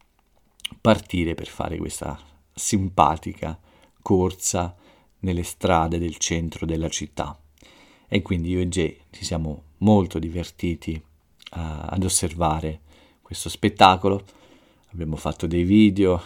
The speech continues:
eh, e insomma è stato un momento molto allegro e molto piacevole. E poi, quando sono partiti, abbiamo guardato un po' questa sfilata di tanti Babbi Natale,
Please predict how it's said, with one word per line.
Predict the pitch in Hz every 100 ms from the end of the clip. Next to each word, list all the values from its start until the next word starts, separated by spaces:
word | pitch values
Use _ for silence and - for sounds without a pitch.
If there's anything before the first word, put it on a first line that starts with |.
| -
eh, | 71 73 73 73 71 -
e | -
insomma | 107 - 76 73
è |
stato | 82 - 82 87
un |
momento | 85 82 82 80 82 78
molto | 87 82 85
allegro | 87 87 85 92 87 87 - _ _ _ _ -
e | 80
molto | 82 76 78
piacevole. | 85 78 85 80 78 78 - _ _ - - - - - - _ _ _
E | 113
poi, | - 104 98 87 - _ _ _ _ _
quando | 87 85
sono | 80 85
partiti, | 82 101 - 139 147 110
abbiamo | 80 73
guardato | 76 76 82 78 82
un | 76
po' | 73 76 80 - _ _ _ -
questa | 92 - 87
sfilata | - - 110 104 87 80 82 92 - - _
di | - 87
tanti | 87 85 82 82 78
Babbi | 78 80 76 95
Natale, | 101 101 82 76 78